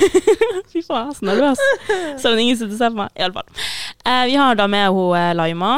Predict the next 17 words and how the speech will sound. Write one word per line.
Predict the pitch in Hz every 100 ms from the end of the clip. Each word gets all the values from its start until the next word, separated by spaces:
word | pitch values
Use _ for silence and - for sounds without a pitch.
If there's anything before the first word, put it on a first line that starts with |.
| 302
som | 185 180
er | 175 170
leder | 165 165 175 196
i |
Fadderullan. | 196 180 175 175 254 370 _ _ _
Eh, | 196 190 190 -
og | 214
så | 214
har | 202
vi | 196
med | 196
ho, | 196 185 185
eh, | 180 185 -
Anneline, | 190 175 180 214
som | - 190
er | 180
buddy. | 165 175 175 175 220 294